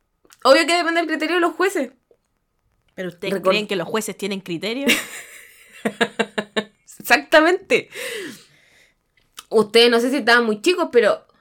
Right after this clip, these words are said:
Speaker 1: cuando se aprobó la ley de aborto en tres causales, la derecha corrió al Tribunal Constitucional a llorar que la wea era inter-, inconstitucional. Y si bien no se declaró inconstitucional, hubieron cuatro votos a favor que decían que la mierda era inconstitucional.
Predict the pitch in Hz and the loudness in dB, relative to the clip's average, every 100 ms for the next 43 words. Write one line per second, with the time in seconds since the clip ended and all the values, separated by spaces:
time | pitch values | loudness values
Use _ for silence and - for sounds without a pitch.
0 | _ _ _ - 202 196 185 180 175 170 | _ _ _ -2 0 0 0 0 0 0
1 | 170 160 151 - - - 190 175 185 247 | 0 0 -2 -4 -6 -4 -2 0 0 0
2 | 277 285 285 285 285 294 285 294 285 302 | 0 0 0 0 -2 -4 -6 -6 -4 -2
3 | 349 330 269 226 214 214 233 240 214 208 | 0 2 2 2 2 2 0 -2 -2 -2
4 | 247 254 269 262 262 262 254 269 262 254 | -4 -2 -6 -6 -8 -10 -10 -8 -6 -4
5 | 269 269 262 262 269 277 269 269 269 269 | -2 0 -2 -2 -4 -4 -2 -2 -2 -4
6 | 269 - 262 262 262 254 285 320 302 214 | -6 -8 -8 -6 -8 -10 -8 -4 -2 -4
7 | - 202 208 196 254 269 247 269 285 285 | -6 -8 -6 -2 0 0 -2 0 0 0
8 | 269 294 277 277 - 277 277 285 285 339 | -2 -2 -6 -8 -8 -10 -6 -2 0 0
9 | 403 _ - - 233 233 190 175 - 285 | -4 _ -20 -4 2 2 2 -4 4 4
10 | 339 392 381 392 381 392 359 320 359 381 | 4 0 -2 -4 -4 -4 2 2 2 0
11 | 277 214 208 262 311 339 330 339 349 349 | 0 0 0 -2 -2 -2 -4 -4 -6 -6
12 | 349 349 339 330 339 392 415 277 | -8 -8 -8 -8 -8 -4 -4 -6